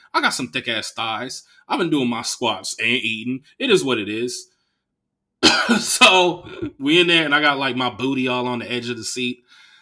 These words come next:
<coughs> And it's also uncomfortable 'cause it's like we're sitting outside, but then you have these other people, like, just kinda standing, and you can just feel their hunger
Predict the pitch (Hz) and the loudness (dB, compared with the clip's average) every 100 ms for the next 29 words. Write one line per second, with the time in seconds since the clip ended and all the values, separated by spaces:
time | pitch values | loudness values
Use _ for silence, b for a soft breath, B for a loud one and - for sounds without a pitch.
0 | b b _ _ _ _ _ _ _ _ | b b _ _ _ _ _ _ _ _
1 | _ - - _ _ _ - - 302 269 | _ -20 -20 _ _ _ 2 6 8 8
2 | 320 311 277 254 302 277 214 202 196 185 | 8 8 6 4 4 2 2 2 2 2
3 | 196 185 160 151 160 147 185 180 208 190 | 2 2 0 -6 -2 6 6 6 2 2
4 | 170 160 156 185 165 151 139 B B B | 2 0 0 0 0 0 -4 B B B
5 | B - 147 165 151 151 143 139 120 143 | B 0 4 6 6 4 2 0 0 0
6 | 156 156 135 131 127 95 127 123 143 104 | 0 -2 -4 0 0 0 -4 -2 0 0
7 | - - 123 123 127 123 123 123 B B | -2 -2 2 2 2 0 -2 -6 B B
8 | - 127 131 135 117 127 - 135 117 110 | -4 0 2 0 -2 -2 0 0 0 -2
9 | 92 - 127 117 120 117 117 | -4 -4 -4 -2 -2 -2 -4